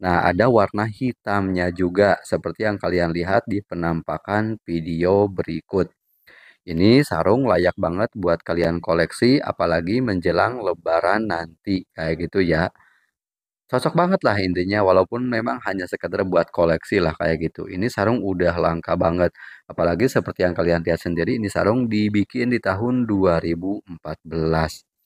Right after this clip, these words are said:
Kainnya itu sutra, cuy, keren banget. Nah, ini untuk penampakan jahit sampingnya ya. Jadi jahit samping itu yang menjulur dari bawah ke atas ataupun dari atas ke bawah lah. Intinya sih seperti itu. Ingat, ini adalah B H S K K R Sutra,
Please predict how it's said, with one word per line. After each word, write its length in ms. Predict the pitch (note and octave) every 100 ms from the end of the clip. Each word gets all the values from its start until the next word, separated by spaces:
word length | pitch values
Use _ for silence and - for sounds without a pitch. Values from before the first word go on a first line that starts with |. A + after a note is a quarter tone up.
| _ _
Kainnya 320 | F#2+ F2 F2+ F#2
itu 240 | - G2+
sutra, 480 | - G#2+ A2+ A2 G#2+
cuy, 320 | G2 F2+ D#2+ -
keren 320 | F2+ F2 F2
banget. 480 | F2 E2+ E2+ F#2 F#2+ - _ _ - _
Nah, 160 | - E2+
ini 80 |
untuk 240 | G#2+ G#2+ G2+
penampakan 720 | F#2+ F2+ E2+ E2+ G#2 A#2 F#2+
jahit 400 | F#2 F2 F2+ F2
sampingnya 640 | - E2+ E2+ F#2 F2 F#2+
ya. 240 | G2 E2 F2+
Jadi 240 | F2+ G2+
jahit 240 | - F2+ -
samping 400 | F2 F2 E2+ E2+
itu 320 | - B2+ D#3+ - - -
yang 240 | G#2+ G#2+
menjulur 400 | G#2+ G2+ G2 G#2+ B2+
dari 240 | G#2+ G2 F#2
bawah 320 | E2+ G2 -
ke 240 | - G#2 -
atas 480 | - F2 G2 - G2+
ataupun 400 | F#2 E2+ A2 G#2+
dari 240 | E2+ F#2
atas 320 | E2+ D#2+ G2+
ke 160 | - F#2+
bawah 320 | D#2 D#2 F2
lah. 160 | F2+ D#2+
Intinya 400 | E2 - G2 G#2
sih 80 | G2+
seperti 480 | F2 D#2+ D#2+ D#2+
itu. 240 | E2 E2+ D#2 _ _ - _ _ _ _ _ _
Ingat, 400 | F#2+ F#2 A#2 -
ini 240 | G#2 G2 B2
adalah 320 | G2 F#2+ F2
B 80 | F2+
H 160 | F2+
S 160 | F#2 -
K 160 | - D#2+
K 160 | F2
R 80 | F2
Sutra, 480 | - A#2+ - C3+